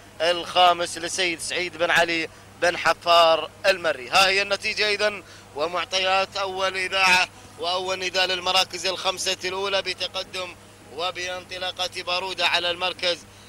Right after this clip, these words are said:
الأول. إذن بارودة تجد المنافسة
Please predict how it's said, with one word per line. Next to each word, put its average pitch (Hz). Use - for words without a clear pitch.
الأول. 170
إذن 190
بارودة 202
تجد 190
المنافسة 190